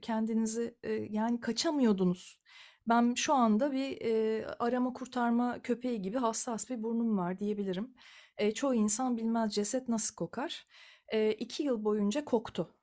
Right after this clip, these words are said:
Yalova. Yani, e, o kokuyu biz aldık. Yani denizden böyle, e, o koku gelmeye devam etti. İki üç yıl sonra bile hala kokuyordu. E, bunlar travmalar.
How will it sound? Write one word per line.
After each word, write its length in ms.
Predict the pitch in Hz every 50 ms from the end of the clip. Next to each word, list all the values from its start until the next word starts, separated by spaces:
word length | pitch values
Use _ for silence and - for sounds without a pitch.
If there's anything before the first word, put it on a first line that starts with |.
| _ -
Yalova. 360 | 180 165 165 156 147 151 - - _ _ _ -
Yani, 400 | 220 208 196 196 202 202 196 202 - -
e, 380 | - 202 196 196 196 196 202 208 - -
o 120 | - 262
kokuyu 400 | - 247 247 - - 240 240 220
biz 140 | 220 214 - -
aldık. 460 | 214 208 196 180 180 - - - - -
Yani 240 | 196 185 175 202 196
denizden 560 | 214 214 214 202 196 190 185 185 180 175 180
böyle, 440 | 175 170 170 196 247 302 330 - - -
e, 400 | - - 107 107 113 113 - - - - - 233 - -
o 160 | - - 233
koku 260 | 240 233 226 233 247
gelmeye 480 | 226 233 214 202 196 196 208 262 285 226
devam 340 | 233 220 220 214 208 196 185
etti. 220 | 180 180 - -
İki 240 | 247 - - - 262
üç 240 | 254 277 - - -
yıl 100 | 247 220
sonra 400 | - - 220 208 208 214 233 214
bile 120 | 190 226
hala 420 | 254 240 220 196 175 185 220 240 233
kokuyordu. 580 | - 214 208 - - 208 175 170 - 233 - _ _ - - - - - - - - - - _ _ - -
E, 400 | 202 202 202 196 196 202 202 202 202
bunlar 420 | 208 240 247 269 269 277 285 277
travmalar. 720 | - - 302 302 311 311 285 247 226 254 311 370 370 -